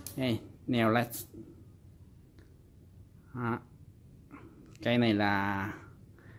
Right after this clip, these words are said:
năm, năm mươi, dài hai mét bảy. Đó, một cây hàng của, chả biết hàng của ai luôn. Phen là phen sứ trong nha anh em.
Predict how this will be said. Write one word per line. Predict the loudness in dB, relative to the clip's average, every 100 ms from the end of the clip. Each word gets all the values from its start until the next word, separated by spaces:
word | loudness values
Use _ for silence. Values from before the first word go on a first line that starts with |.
| -20 -4
năm, | 4 6 8 8 8 6 4 -4 -18 -18 -20 -20 -20 -20 -4
năm | 2 6
mươi, | 8 6 6
dài | 6 6
hai | 4
mét | 2 4
bảy. | 4 4 2 -4 -18 -20 -20 -20 -20 -20 -20 -20 -8
Đó, | -2 0 0 -6 -16 -8
một | -6
cây | -2 0
hàng | 2 4 2 0
của, | 0 2 2 2 2 2 0 -4 -14 -18 -20 -6
chả | 0
biết | 2 4
hàng | 2 0
của | 0
ai | 2 2
luôn. | 0 -2 -14 -20 -18 -18 -18 -18 -20 -20 -16 -4
Phen | 0 2
là | 2
phen | 2 4 6 4 2 -4 -16 -20 -20 -20 -18 -18 -18 -18 -20 -20 -20 -20 -18 -14
sứ | 2 4 4
trong | 4 4
nha | 6
anh | 6
em. | 4